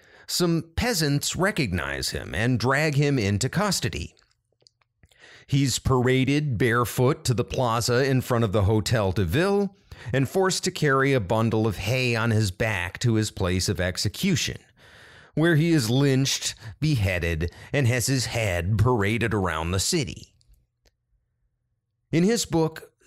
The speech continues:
Citizens, A Chronicle of the French Revolution, British historian Simon Schama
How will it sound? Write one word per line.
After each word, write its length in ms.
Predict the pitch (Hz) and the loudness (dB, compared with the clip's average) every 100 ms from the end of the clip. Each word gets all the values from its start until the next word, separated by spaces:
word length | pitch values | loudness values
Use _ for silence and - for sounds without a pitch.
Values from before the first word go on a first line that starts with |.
| _ | _
Citizens, 1000 | - - 214 147 98 101 92 113 160 - - - | -4 0 2 2 0 0 0 0 0 -4 -10 -4
A 80 | 170 | -4
Chronicle 600 | - 180 180 170 160 147 | 0 0 0 0 0 2
of 100 | 143 | 0
the 80 | 143 | -2
French 400 | - 147 139 143 | 0 0 0 0
Revolution, 800 | 135 127 95 76 76 76 80 107 - - - - - - | 0 2 0 -2 -2 -2 -2 -4 -6 -20 -20 -20 -20 -2
British 400 | 135 196 220 - | 0 2 2 0
historian 680 | 208 - 160 139 139 143 147 | 0 0 2 2 2 2 0
Simon 480 | - 131 131 131 131 | 0 0 2 2 0
Schama 600 | - 254 208 117 92 | 0 0 0 0 -2